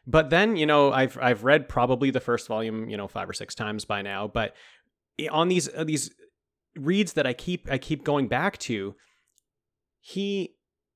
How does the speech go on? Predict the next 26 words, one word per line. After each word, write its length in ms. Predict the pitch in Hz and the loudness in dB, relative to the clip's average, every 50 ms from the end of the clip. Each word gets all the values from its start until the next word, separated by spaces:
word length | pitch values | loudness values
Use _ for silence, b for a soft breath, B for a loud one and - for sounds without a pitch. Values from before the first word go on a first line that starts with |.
| _ _ _ _ | _ _ _ _
is 200 | - 170 160 - | -2 0 0 -2
coming 480 | - - - - 214 269 320 320 311 214 | -2 -6 -2 0 0 2 2 2 2 2
back 340 | 147 143 151 160 151 - - | 4 4 4 2 2 -2 -6
from, 240 | - 165 151 143 | -4 -4 -2 -2
like, 280 | 139 135 127 - 107 104 | -2 -2 -4 -4 -6 -4
the 180 | 127 143 139 120 | -4 -2 -2 -2
worst 720 | 104 101 104 113 139 147 165 190 202 - - - - - - - | -4 -4 -2 0 2 2 2 2 0 -4 -6 -8 -10 -12 -14 -20
battle 640 | 98 87 - 107 117 135 156 156 139 120 107 107 | -14 -6 -2 0 2 4 4 4 4 2 2 0
in 180 | 113 123 120 123 | 0 -2 -2 0
the 80 | 120 113 | 0 0
war, 480 | 117 120 127 131 113 95 92 82 - | 0 2 2 4 4 2 2 -2 -4
as 160 | 120 123 120 | -2 -2 -2
he's 160 | - 131 123 120 | -2 -2 -2 -4
explaining 520 | 117 - - - 120 110 98 90 90 92 | -4 -8 -8 -8 -6 -6 -6 -6 -8 -8
it. 160 | 104 120 - | -10 -8 -6
And 80 | 139 135 | -4 -2
he's 160 | 139 135 135 | -2 -2 -4
just 440 | - - - 170 202 247 254 254 - | -6 -8 -4 0 2 2 2 0 0
got 240 | - 143 117 101 92 | 2 2 2 2 0
home, 300 | - 101 92 98 107 113 | -4 -8 -8 -8 -10 -8
just 320 | - 156 170 208 220 - - | -2 2 2 2 2 2 2
got 160 | 175 156 131 | 2 2 2
home 200 | 117 120 110 104 | 2 -2 -6 -6
to 80 | - 107 | -8 -10
his 120 | 110 110 | -10 -8
wife. 320 | 107 107 95 104 131 - | -8 -6 -6 -6 -6 -8